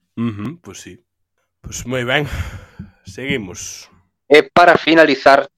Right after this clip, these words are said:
Speaker 2: temos, eh, as candidatas e candidatos a maquillaxe e perruquería. En este caso son Fanny Bello e Gemma Márquez por Rapa, Raquel Fidalgo e Noé Montes por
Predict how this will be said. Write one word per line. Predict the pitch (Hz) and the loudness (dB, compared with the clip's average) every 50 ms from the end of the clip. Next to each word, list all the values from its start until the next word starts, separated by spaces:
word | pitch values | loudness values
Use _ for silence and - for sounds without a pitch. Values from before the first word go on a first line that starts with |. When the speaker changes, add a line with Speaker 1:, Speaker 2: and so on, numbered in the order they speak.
| _ _ | _ _
Speaker 2:
temos, | - 131 131 131 127 131 127 - - - | -2 -2 0 0 -2 -4 -4 -6 -8 -4
eh, | 120 113 107 107 104 104 101 98 98 90 - _ _ _ _ _ | -2 -2 0 0 0 -2 -2 -4 -6 -8 -10 _ _ _ _ _
as | _ 107 101 98 - - - - | _ 0 2 2 0 0 -4 -6
candidatas | - 120 113 110 113 117 147 143 - - 135 - - - | -6 -6 -4 -2 2 4 4 2 4 2 0 2 2 2
e | 123 123 117 | 2 0 2
candidatos | - 143 147 143 123 120 117 123 117 - _ - 113 117 - - - - _ _ _ _ _ _ _ _ _ _ | 2 0 0 2 2 0 2 2 0 0 _ 0 0 0 0 -6 -10 -14 _ _ _ _ _ _ _ _ _ _
a | - 131 131 127 123 120 120 117 113 113 110 107 104 101 - _ _ _ _ _ | 4 6 8 8 8 8 8 6 6 4 4 2 2 0 -4 _ _ _ _ _
maquillaxe | 120 127 131 - - 123 127 160 156 - - 143 135 | -2 0 0 0 -2 0 2 2 2 4 2 2 2
e | 139 | 2
perruquería. | - 131 165 170 - - 120 135 127 117 123 156 - - _ _ _ _ _ _ _ _ _ _ _ _ - | 2 0 0 0 0 0 0 2 4 4 4 2 2 -2 _ _ _ _ _ _ _ _ _ _ _ _ -6
En | 135 | -4
este | 151 - - 156 - | -2 0 0 0 2
caso | 170 170 - - - 165 185 - - | 2 2 2 2 2 0 0 0 -2
son | - - - 160 151 139 113 90 - _ _ _ _ _ _ | -8 -2 2 4 4 4 4 -2 -8 _ _ _ _ _ _
Fanny | - - - 147 160 165 165 160 151 | -20 -2 2 4 4 4 2 0 2
Bello | 160 160 139 107 107 90 - - _ _ | 4 2 2 2 -2 -8 -8 -10 _ _
e | - 131 127 - | -2 -2 0 0
Gemma | - - 135 139 147 139 135 | 2 0 0 0 0 -2 0
Márquez | 151 147 139 - - - - - _ _ | 2 2 0 0 -2 -8 -14 -14 _ _
por | _ 104 92 - - | _ 0 0 2 4
Rapa, | 127 143 156 - - 143 131 - _ _ _ _ _ _ _ _ _ - | 4 4 4 4 2 0 0 -2 _ _ _ _ _ _ _ _ _ -6
Raquel | - - 123 - - - 165 151 | 0 2 2 2 2 0 0 2
Fidalgo | - - 143 156 175 170 156 131 123 107 98 - _ _ | 0 -2 2 4 4 4 4 4 0 -2 -4 -6 _ _
e | 127 123 120 | -2 -2 -2
Noé | 117 107 117 139 175 170 | -2 0 2 2 2 4
Montes | 160 160 151 120 - - 95 - - - - _ | 2 0 0 -2 -4 -8 -10 -10 -12 -16 -10 _
por | 131 127 127 - | 2 2 2 2